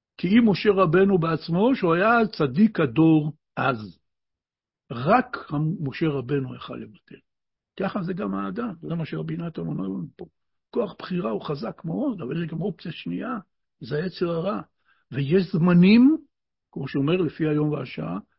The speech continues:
יש זמנים שהכוח של היצר הרע הוא חזק מאוד, עד שהאדם עצמו אין לו כוח להתגבר עליו.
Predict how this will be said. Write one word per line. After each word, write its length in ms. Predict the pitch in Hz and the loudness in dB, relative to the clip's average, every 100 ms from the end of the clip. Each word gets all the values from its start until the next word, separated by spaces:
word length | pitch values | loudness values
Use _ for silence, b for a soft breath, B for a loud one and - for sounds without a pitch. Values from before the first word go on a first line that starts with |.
| _ | _
יש 200 | 147 160 | -2 -2
זמנים 460 | 180 160 147 190 226 b b _ | 0 2 2 0 -2 b b _
שהכוח 840 | - - - _ 190 208 208 - | -10 -10 -12 _ -4 -2 -2 -6
של 180 | - 117 | -12 -10
היצר 520 | 135 165 185 - 127 | -4 -2 -2 -6 -10
הרע 240 | 135 151 | -10 -8
הוא 280 | - - 139 | -8 -6 -8
חזק 640 | - 135 131 147 208 185 - | -8 -10 -10 -8 -6 -6 -4
מאוד, 440 | 151 - 214 190 | -4 -2 -2 -2
עד 160 | 165 151 | -4 -8
שהאדם 480 | 151 - 156 208 196 | -8 -4 0 0 -2
עצמו 600 | - - 165 202 269 269 B B - | -10 -2 4 6 6 4 B B 0
אין 220 | 226 269 | 4 6
לו 140 | 233 - | 6 4
כוח 240 | 262 220 | 0 0
להתגבר 440 | 202 151 165 156 127 | 0 0 0 0 -4
עליו. 160 | 113 | -12